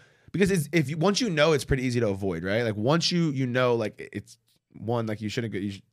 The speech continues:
usually you shouldn't go to collections unless you, you're being irresponsible, didn't pay anything. And then, you know, knowing some little things, like, one, like, you know, specific lines of credit you wanna have, you know, the utilization's huge. Um, you know, s-, s-, just, there's lots of different tricks to the trade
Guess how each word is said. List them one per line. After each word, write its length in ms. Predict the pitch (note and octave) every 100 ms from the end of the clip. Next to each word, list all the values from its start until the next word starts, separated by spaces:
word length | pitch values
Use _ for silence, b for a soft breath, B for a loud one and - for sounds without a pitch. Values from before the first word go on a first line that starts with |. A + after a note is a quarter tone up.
| - -
usually 320 | G#2 G#2+ G2+
you 60 | F#2+
shouldn't 240 | G#2 G2+
go 80 | F#2+
to 80 | F2
collections 460 | F#2+ F#2+ - F#2
unless 240 | F2+ F2 E2+
you, 80 |
you're 240 | E2 E2+ E2+
being 240 | E2+ E2
irresponsible, 480 | F#2 F#2 G#2+ A2 G2+
didn't 180 | F2+ F2+
pay 120 | B2
anything. 280 | A#2 G#2+ G2+ B B B -
And 160 | B2 C3
then, 220 | B2 A#2
you 100 | C3
know, 200 | A2+ - -
knowing 480 | A#2 B2 C3 B2+ A#2
some 240 | - A#2
little 220 | A#2+ A2+
things, 340 | A#2 A2+ G#2+ G#2
like, 180 | G2+
one, 360 | G2+ A#2 A#2+ A2
like, 320 | G2+ F#2+ - b b b b -
you 100 | F#2+
know, 60 | F2+
specific 500 | - G2 B2+ G#2+ G#2
lines 220 | G#2 F2
of 80 | E2
credit 240 | C#3 C3
you 120 | A#2
wanna 200 | A#2 G#2+
have, 480 | G#2+ G#2 G2+ G2 - b b b
you 120 | A2
know, 60 | F2+
the 200 | F#2+ G#2+
utilization's 720 | A#2+ G#2 F#2+ A#2 A#2+ G2+ F2+
huge. 600 | - B2+ B2 A#2 G#2+ - b b b -
Um, 420 | F#2 D#2+ B1 -
you 80 | A2
know, 60 | F#2+
s-, 640 | - - - - - -
s-, 60 | B2 -
just, 280 | - E3 -
there's 140 | F3+
lots 340 | F3 F#3+ G#3+
of 120 | D#3+ C3
different 340 | D#3 C3+ G#2
tricks 320 | - B2 -
to 100 | B2+
the 100 | G#2
trade 440 | F2+ A#2 A2+ G2